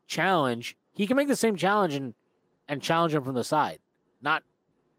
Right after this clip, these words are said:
literally go through him. That was a shitty foul. He should have been ejected. And I, I think, look, the fact that Allen got away with that and everybody still thinks he's, like, this fucking, like,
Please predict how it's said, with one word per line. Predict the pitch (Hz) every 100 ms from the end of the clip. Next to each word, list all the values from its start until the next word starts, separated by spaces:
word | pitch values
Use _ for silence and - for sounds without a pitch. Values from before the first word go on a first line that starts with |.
| _ _ _ -
literally | 135 165 156 131
go | 135 123
through | 117 123
him. | 82 - _ _ _ _ _ _ -
That | 165
was | 185 151
a |
shitty | - 185 165
foul. | - 143 135 127 - _ _ -
He | 123
should | - 170
have |
been | 151
ejected. | 135 120 117 - 110 95 _ _ _ _ -
And | 135 123 120 117 110 107 _
I, | 135 131 131
I |
think, | 143 135 117 - _ _ _ _ _ _ _ _ _ _ _ _ _ _ _ _ -
look, | 95 _ -
the |
fact | 117 170 160
that | 143
Allen | 127 131 139 139 131
got | 127
away | 117 131
with | 135 -
that | 127 123 117
and | 98 92
everybody | 110 107
still | - 123
thinks | 117 107
he's, | 110
like, | 98 92
this | 98 -
fucking, | - - 101
like, | 92 85